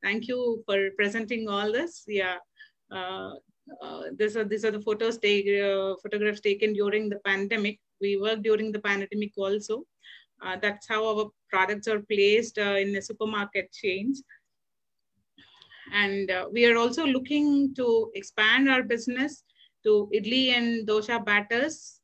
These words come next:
We have launched an app a few months ago, and now we are delivering directly to the customers, uh, through the app. So we have done quite a,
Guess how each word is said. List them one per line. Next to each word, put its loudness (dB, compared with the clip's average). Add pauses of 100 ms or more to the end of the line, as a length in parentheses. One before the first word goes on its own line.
We 2
have 0
launched 0
an 2 (140)
app 4 (220)
a -12
few -2
months 0
ago, -2 (340)
and 0
now 0
we 2
are 6
delivering 2
directly 2
to -8
the -2
customers, -4
uh, -4
through -4
the -2
app. 2 (600)
So -4
we -2
have -2
done 2
quite 2
a, 2